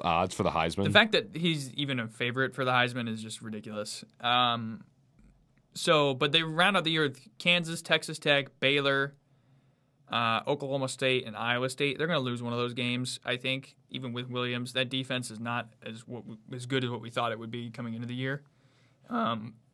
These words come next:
Speaker 2: so, I, yeah, I mean, I could see Oklahoma dropping out of that top four.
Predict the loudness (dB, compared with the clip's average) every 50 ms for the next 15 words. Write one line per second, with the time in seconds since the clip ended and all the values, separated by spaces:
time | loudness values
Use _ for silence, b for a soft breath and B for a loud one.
0 | _ _ _ _ _ _ _ -20 -20 _ _ _ _ -12 2 6 8 8 8 8
1 | 6 4 0 -4 -8 -16 _ _ -20 _ _ _ _ _ _ _ _ _ _ _
2 | -6 -2 0 0 0 -2 _ _ 2 4 4 4 4 0 -6 b b b b b
3 | b 2 4 4 4 4 2 2 0 -2 -6 b b b b b b b b _
4 | -6 -4 -2 -2 -2 0 0 0 2 2 2 0 0 -2 -2 -2 -2 0 2 2
5 | 2 2 2 -2 -2 -4 -4 -4 -6 -6 -6 -4 -6 -6 -6 -8 -12 -12 -12 -12
6 | -14 -14 -18